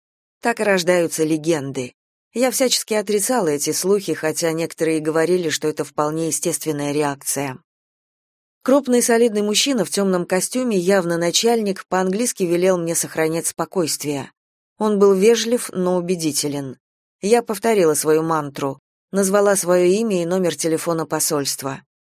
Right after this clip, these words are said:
С точки зрения мужчины в костюме я излишне драматизировала ситуацию, но я лишь пыталась предупредить Тригона, чтобы он не приближался к мосту, если вдруг он еще жив и прячется рядом.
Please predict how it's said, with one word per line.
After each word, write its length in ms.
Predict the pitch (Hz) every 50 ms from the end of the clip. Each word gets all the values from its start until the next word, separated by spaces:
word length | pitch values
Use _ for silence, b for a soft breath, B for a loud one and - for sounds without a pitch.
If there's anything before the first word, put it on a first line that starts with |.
| _ _ _ _
С 100 | - -
точки 280 | - 233 233 - - 220
зрения 380 | 196 196 220 214 208 202 196 196
мужчины 360 | 196 196 - - 208 196 190
в 80 | 180
костюме 560 | - 196 190 180 - - 254 254 240 214 185 165
я 320 | 156 156 175 185 185 180
излишне 720 | - - - 190 175 165 175 190 202 190 - - 185 175 165
драматизировала 920 | 165 180 180 185 185 175 - 202 196 202 247 226 180 156 147 143 147 143
ситуацию, 920 | - - 143 - - 165 160 156 147 143 143 - - 151 147 143 135 135 - _ _ _ _ _ _ _
но 120 | 226 240
я 180 | 247 254 269 254
лишь 200 | 240 226 - -
пыталась 460 | - 220 196 226 220 214 202 190 -
предупредить 720 | - 208 196 196 196 196 196 196 220 190 185 190 165 -
Тригона, 540 | - - 160 170 170 175 202 220 214 185 165
чтобы 300 | 151 - 170 160 156 160
он 120 | 170 170 170
не 80 | 170
приближался 760 | - - 170 170 165 180 180 170 180 180 170 151 - - 156
к 60 | -
мосту, 420 | 160 165 160 160 - - - 214 214
если 300 | 196 170 156 - 160 160
вдруг 320 | 151 156 175 175 165 -
он 120 | 160 156
еще 360 | 160 156 156 147 - - 160 156
жив 320 | 156 156 185 196 190 -
и 60 | 160
прячется 560 | 147 160 160 160 147 - 156 143 - - 170
рядом. 520 | 170 180 175 156 143 - 139 139 135 135